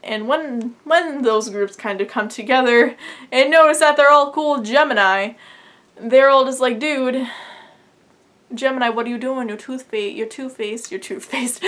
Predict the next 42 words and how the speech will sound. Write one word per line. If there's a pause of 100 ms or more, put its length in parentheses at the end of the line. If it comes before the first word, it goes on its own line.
(120)
<laughs>
you're
two-faced,
you,
you,
you
agree
with
them
on
some
things?
Like,
what
do
you
mean?"
You
know,
that's
basically (680)
the,
the
life
of
a
Gemini.
Basically,
they
appeal
to
everyone,
and
then
everyone
gets
together
and
is
just
like,
"Dude,